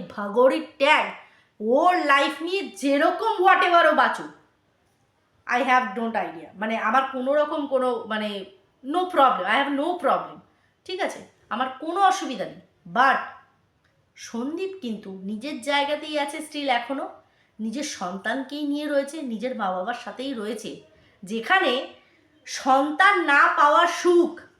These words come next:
মানে, কষ্ট, সেই দিন কিন্তু গামলার মধ্যে ছিল না। গামলা অবশ্যই করে ডিসঅ্যাপয়েন্ট হয়েছিল। কোন বিষয়টার ওপর? যে আমি যে এত চেষ্টা করছি, জনগণের সামনে যে একটা আশা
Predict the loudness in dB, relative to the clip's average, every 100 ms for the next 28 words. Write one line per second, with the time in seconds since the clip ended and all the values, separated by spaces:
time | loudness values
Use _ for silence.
0 | -8 -6 -6 -8 -10 -10 0 2 2 0
1 | -2 -2 -6 -6 -4 -6 -8 -6 0 2
2 | 2 -2 -4 -8 -10 -10 -8 -10 -14 _
3 | _ -18 0 4 4 6 6 6 4 0
4 | -2 -4 -2 -2 -2 -2 -2 2 4 4
5 | 0 -2 -2 -4 -6 -8 -6 -6 -6 -6
6 | -2 -2 0 -2 -2 2 0 0 -10 -20
7 | -20 -18 -8 -2 0 2 2 2 0 -4
8 | -4 -4 -2 -4 -2 -6 -4 -6 -2 -2
9 | -2 -4 -6 -2 -4 -4 -14 _ _ -8
10 | -2 0 0 -2 -2 -2 -2 -2 -2 -2
11 | 0 0 0 -2